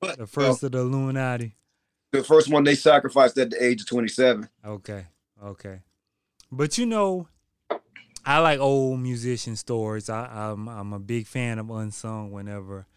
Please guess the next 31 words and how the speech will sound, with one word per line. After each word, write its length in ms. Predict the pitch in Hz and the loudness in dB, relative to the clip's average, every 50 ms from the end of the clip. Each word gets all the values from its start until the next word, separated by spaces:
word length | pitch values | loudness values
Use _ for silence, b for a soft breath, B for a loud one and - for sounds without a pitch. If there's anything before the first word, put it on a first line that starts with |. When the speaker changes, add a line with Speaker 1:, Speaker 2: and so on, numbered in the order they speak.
| _ _ _ _ _ - | _ _ _ _ _ -10
Speaker 2:
I 100 | 107 104 | -10 -10
can 100 | 98 95 | -10 -10
catch 380 | - - 135 131 117 - - | -8 -6 -4 -4 -4 -4 -8
it. 160 | 117 113 113 _ _ _ _ _ _ _ _ _ | -12 -12 -14 _ _ _ _ _ _ _ _ _
I 60 | 107 104 | -14 -12
used 180 | 107 98 - | -12 -12 -12
to 60 | 107 | -10
watch 300 | 101 110 110 107 101 - | -8 -6 -6 -6 -8 -10
on 160 | 110 104 101 101 | -12 -12 -12 -12
YouTube 380 | 107 113 107 - 117 110 101 | -12 -14 -14 -12 -14 -12 -10
all 160 | 110 104 101 | -10 -10 -10
the 60 | 98 92 | -12 -12
time. 440 | - 104 101 98 95 95 95 92 - _ _ _ _ _ _ _ _ _ _ _ _ _ _ 101 | -12 -12 -12 -12 -12 -14 -16 -18 -20 _ _ _ _ _ _ _ _ _ _ _ _ _ _ -20
Um, 600 | 98 95 92 90 90 90 90 90 87 90 87 - _ _ _ | -16 -16 -16 -16 -16 -18 -20 -20 -20 -20 -20 -20 _ _ _
any 260 | - 139 127 120 120 | -10 -8 -8 -8 -6
old 280 | 127 120 113 113 110 101 | -6 -6 -6 -6 -8 -10
stories, 380 | - - 117 110 110 110 104 110 | -12 -10 -10 -8 -8 -8 -8 -10
any 180 | 110 107 107 | -10 -10 -10
old 220 | 104 104 104 101 101 | -10 -10 -10 -10 -10
movies. 480 | 104 104 104 101 101 101 98 98 - _ - | -10 -10 -10 -12 -12 -14 -14 -16 -20 _ -16
And 480 | 120 107 107 104 101 101 98 104 123 - _ _ 135 | -12 -12 -10 -10 -10 -10 -12 -14 -16 -20 _ _ -6
this 220 | 127 175 202 - | -2 -2 -2 -2
caught 240 | - - 190 165 143 | -2 -4 -4 -4 -4
my 200 | 139 131 127 120 113 | -4 -8 -8 -10 -10
attention 640 | 110 - - 120 113 107 - - 110 107 104 101 101 _ _ _ _ _ _ _ _ _ | -14 -12 -12 -12 -12 -12 -14 -16 -16 -16 -16 -18 -20 _ _ _ _ _ _ _ _ _
when 120 | - 110 113 | -16 -12 -12
I 60 | 107 | -12
started 300 | 101 - 113 107 101 98 | -12 -12 -12 -12 -10 -6
watching 420 | 113 127 143 151 143 - - 107 | -4 -4 -4 -4 -6 -8 -14 -18
it 180 | 95 101 - 113 | -18 -18 -20 -20
because 800 | 107 104 101 _ - 110 101 98 98 95 92 92 92 90 _ | -20 -20 -20 _ -18 -14 -14 -12 -12 -14 -14 -16 -18 -20 _